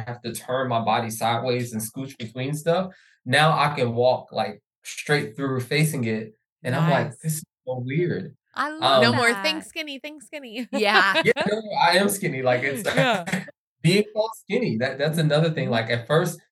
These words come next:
Speaker 1: I was waiting for people to laugh or joke, but they're like, "Oh, scoot over, you're skinny." And I'm like, "Yeah." And then they're like, "No, I'm serious." I was like, "Oh." So,
Speaker 2: <laughs>
Speaker 1: um,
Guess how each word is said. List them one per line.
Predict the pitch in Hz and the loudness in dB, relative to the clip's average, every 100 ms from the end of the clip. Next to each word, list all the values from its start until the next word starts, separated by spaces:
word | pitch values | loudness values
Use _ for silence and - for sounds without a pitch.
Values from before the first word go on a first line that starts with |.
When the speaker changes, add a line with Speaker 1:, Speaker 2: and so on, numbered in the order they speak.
| _ | _
Speaker 1:
I | 135 | 0
was | 143 117 | 2 2
waiting | 143 151 - | 2 2 -2
for | 123 | -6
people | 139 - | -6 -4
to | 113 | -2
laugh | 117 127 131 - | 0 2 2 -2
or | 110 | -6
joke, | 120 151 151 | -2 -2 -2
but | 117 107 | -6 -6
they're | 123 131 | -6 -2
like, | 131 | 0
"Oh, | 202 190 | 0 0
scoot | - 214 | -2 -2
over, | 202 151 | 0 -2
you're | 151 | -4
skinny." | - 165 113 110 | -4 -2 -2 -2
And | |
I'm | 117 | -4
like, | 120 113 - _ _ _ _ _ - | -4 -6 -8 _ _ _ _ _ -6
"Yeah." | 392 440 427 403 392 370 | -2 0 -2 -2 -4 -4
And | 240 175 | -4 -2
then | 160 | 0
they're | 165 165 | 2 2
like, | 160 156 | 2 2
"No, | 185 | 2
I'm | 170 | 2
serious." | 156 123 120 120 | 0 -2 -4 -6
I | |
was | 131 | -8
like, | - | -6
"Oh." | - 135 110 - - - | -4 -4 -4 -12 -20 -2
So, | 165 147 120 - - | 2 2 0 -8 -14
Speaker 2:
<laughs> | 175 156 | -12 -6
Speaker 1:
um, | 175 131 117 107 - | 0 2 2 -2 -8